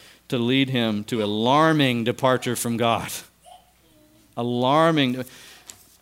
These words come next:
Remember the hymn, "Prone to wonder, Lord?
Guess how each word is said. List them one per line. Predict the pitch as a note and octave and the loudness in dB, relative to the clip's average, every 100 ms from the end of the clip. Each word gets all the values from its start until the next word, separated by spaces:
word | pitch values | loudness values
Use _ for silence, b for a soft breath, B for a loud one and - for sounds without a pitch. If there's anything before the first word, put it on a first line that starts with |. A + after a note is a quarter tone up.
| - | -4
Remember | D#3 F#3 | -2 2
the | D#3+ | 2
hymn, | D#3 F3 F3 | 4 4 2
"Prone | E3 D#3 E3 F3+ F#3 | 0 2 4 4 2
to | E3+ | 0
wonder, | D3+ D3 E3+ E3+ E3+ | 0 2 0 0 0
Lord? | E3 F3 F3+ E3 | 0 0 0 -2